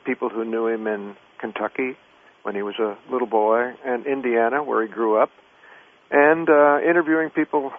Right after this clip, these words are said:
who had known him in New Salem, who, most of whom were still around. And, um, Herndon was, uh, had all of these materials. Uh, the story of what he did with them is a different story, but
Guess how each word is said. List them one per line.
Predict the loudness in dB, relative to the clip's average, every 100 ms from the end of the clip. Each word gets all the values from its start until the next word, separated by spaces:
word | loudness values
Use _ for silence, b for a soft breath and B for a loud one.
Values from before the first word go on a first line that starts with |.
| -20 _
who | -4 -2
had | 0
known | 0 0
him | -2
in | -2 -2
New | -6 0
Salem, | 0 2 0 -4 -8
who, | -8
most | -2 -4 -4
of | -8
whom | -8 -6
were | -8
still | -4 -4
around. | 0 -2 0 -2 -4 -12 _ _ _ _ _ _ _ _ _ _ _ _ 0
And, | 0 0 -10 0
um, | 4 4 2 -4 _ _ _ -14
Herndon | -2 0 0 0 -4 -8 -6
was, | -2 -2 -2 -8 -8 -4
uh, | -4 -4 _
had | -8 2 4
all | 6 4
of | 4
these | 2 -2
materials. | -6 -2 4 4 2
Uh, | -6 -6 -8 _ _
the | -8 -6
story | 0 2 2
of | 2
what | 2
he | 2
did | 0 0
with | 0 -2
them | -4
is | -6 -8
a | -12 _
different | -4 -4 -10 -10
story, | -4 -2 0
but | 0